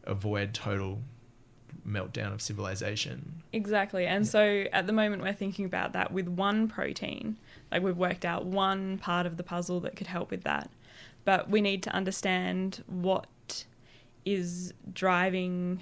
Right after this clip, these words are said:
Speaker 2: how photosynthesis changes with temperature on a number of different aspects so that we can try and find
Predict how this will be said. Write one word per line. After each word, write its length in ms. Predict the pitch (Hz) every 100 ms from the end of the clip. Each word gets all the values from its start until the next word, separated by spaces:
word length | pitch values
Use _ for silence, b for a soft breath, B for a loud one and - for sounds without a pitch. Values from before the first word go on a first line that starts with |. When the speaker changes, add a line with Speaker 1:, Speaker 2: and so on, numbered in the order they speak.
| -
Speaker 2:
how 180 | 175 175
photosynthesis 800 | 180 180 180 180 180 - 180 -
changes 560 | - 175 175 170 165 175
with 400 | 170 165 - -
temperature 680 | - 185 - - 180 175 180 B B B - -
on 400 | 185 170 170 165 - - -
a 80 | 196
number 320 | 180 185 180
of 220 | 175 -
different 560 | 208 214 226 220 202 - - -
aspects 760 | 165 - - 170 - - - - -
so 220 | - 185
that 120 | 165
we 100 | -
can 380 | 180 175 175 180
try 220 | - 170
and 160 | 165 180
find 480 | 175 165 170 175